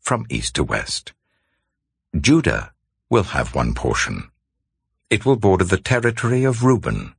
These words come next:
from east to west. Bordering the territory of Judah from east to west will be the portion you are to present as a special gift. It will be twenty-five thousand cubits wide,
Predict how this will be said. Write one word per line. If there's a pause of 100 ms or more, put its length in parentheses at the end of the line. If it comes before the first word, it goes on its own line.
(100)
from
east
to
west. (1700)
Bordering
the
territory
of
Judah
from
east
to
west (560)
will
be
the
portion
you
are
to
present
as
a
special
gift. (800)
It
will
be
twenty-five
thousand
cubits
wide,